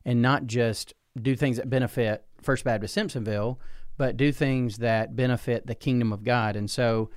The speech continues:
that is kinda just, I feel like a, a redefining of our vision, a redefining of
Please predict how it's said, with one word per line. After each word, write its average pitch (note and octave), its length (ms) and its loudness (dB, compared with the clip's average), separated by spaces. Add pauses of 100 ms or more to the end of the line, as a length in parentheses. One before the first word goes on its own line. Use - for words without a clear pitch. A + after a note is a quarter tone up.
(400)
that C#3+ 220 4
is D3+ 180 4
kinda B2+ 260 2
just, B2+ 220 0
I A#2 100 0
feel D#3+ 140 2
like C#3+ 200 4
a, A2+ 160 2
a B2+ 60 -2
redefining C3 1000 2
of A2+ 600 0 (140)
our A2+ 260 2
vision, B2+ 520 2
a A2+ 40 0
redefining A#2+ 680 0
of G2 120 -4